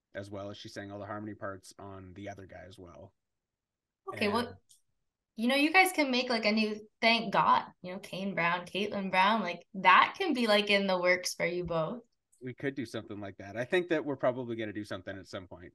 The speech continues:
Speaker 1: We just wanna make sure it's the right thing.
Speaker 2: Oh, yes, for sure. And I feel like when you guys make a music video for that song as well, it's going to be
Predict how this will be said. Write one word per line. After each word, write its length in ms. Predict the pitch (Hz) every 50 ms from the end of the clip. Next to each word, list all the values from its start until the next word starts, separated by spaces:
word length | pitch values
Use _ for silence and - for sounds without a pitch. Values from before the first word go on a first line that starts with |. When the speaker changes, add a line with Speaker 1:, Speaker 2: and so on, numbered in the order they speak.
| _ 95
Speaker 1:
We 80 | 101 98
just 180 | - 101 -
wanna 140 | 107 98 90
make 160 | 90 92 90 -
sure 120 | - 90
it's 100 | - -
the 80 | - 80
right 180 | 73 64 - _
thing. 220 | - - - _ _ _ _ _ _ _ _ _ _ -
Speaker 2:
Oh, 140 | 233 240 214
yes, 300 | 196 190 185 185 185 -
for 140 | - 202 208
sure. 320 | 202 - 226 214 202 202 - - 220 214
And 80 | 220 247
I 60 | 254
feel 100 | 247 285
like 240 | 294 294 294 285 - -
when 160 | 226 247 254
you 80 | 254 247
guys 180 | 247 240 233 233
make 180 | 233 233 233
a 40 | 220
music 320 | 208 208 208 202 220 220 214
video 400 | 214 220 226 226 233 247 247 - -
for 100 | 208 214
that 260 | 214 208 202 - -
song 320 | - 208 202 196 196 196 196
as 160 | 190 190 190
well, 240 | 180 175 180 196 -
it's 160 | 180 175 -
going 220 | - 180 180 180
to 100 | 175 -
be 320 | 190 180 170 165 165 -